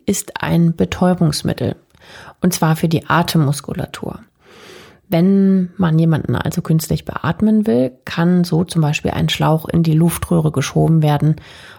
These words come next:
ohne dass man so einen Würgereflex hat. Das Zeug wirkt sofort. Ist es einmal gespritzt, betäubt es rasend schnell.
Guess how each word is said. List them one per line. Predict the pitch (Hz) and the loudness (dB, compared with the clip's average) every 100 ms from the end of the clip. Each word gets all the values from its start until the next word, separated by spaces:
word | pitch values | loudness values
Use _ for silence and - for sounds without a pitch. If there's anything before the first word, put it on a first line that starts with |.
| _ | _
ohne | - 160 147 | -2 0 2
dass | 139 - | -2 -2
man | 151 | -2
so | 151 | 2
einen | 147 156 | 2 2
Würgereflex | 170 165 151 - - - - - | 2 2 -2 -6 -10 -16 -14 -10
hat. | 180 - - - - - - - | -12 -12 -20 -20 -20 -20 -20 -4
Das | 180 165 - - | 0 0 -2 -4
Zeug | - 190 190 | 0 0 2
wirkt | 165 180 180 - | 2 2 0 -2
sofort. | 160 - 147 156 - - - _ | -2 0 0 0 -2 -6 -14 _
Ist | 196 - | -6 -2
es | 185 | -4
einmal | - 160 180 220 | -2 0 2 2
gespritzt, | 202 - - 165 240 254 - - - _ | 0 -2 -4 -4 -4 -2 -6 -8 -18 _
betäubt | 185 - 165 165 - | -4 -2 -2 -2 -2
es | 175 - - - | -4 -4 -10 -4
rasend | 151 151 143 87 | 0 0 0 -2
schnell. | - - - | -2 -6 -8